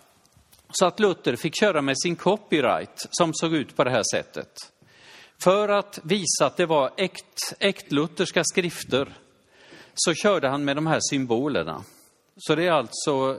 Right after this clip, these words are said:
eh, fyrahundra år före copyright-lagstiftningen som man körde med det. Och det var något liknande med Lina Sandell, och det har jag skrivit om, att hon fick ut sina samlade sånger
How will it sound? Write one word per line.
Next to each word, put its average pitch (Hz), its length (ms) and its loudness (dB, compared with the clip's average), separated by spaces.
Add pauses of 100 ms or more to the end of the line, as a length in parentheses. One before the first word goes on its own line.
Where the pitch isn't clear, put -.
eh, 123 280 -4
fyrahundra 156 680 0
år 98 180 0
före 107 280 0
copyright-lagstiftningen 95 1500 -2
som 127 160 -4
man 107 100 -2
körde 90 280 -2
med 87 140 -4
det. 62 160 -6 (960)
Och 165 100 4
det 175 60 2
var 180 160 2
något 160 200 -2
liknande 160 500 0
med 143 140 0
Lina 143 280 0
Sandell, 135 560 0
och 139 340 -6
det 143 80 2
har 156 40 2
jag 156 120 0
skrivit 117 520 -2
om, 104 220 0
att 117 140 -2
hon 139 120 -2
fick 147 220 -6
ut 139 200 -2
sina 139 240 -2
samlade 107 540 0
sånger 117 480 -2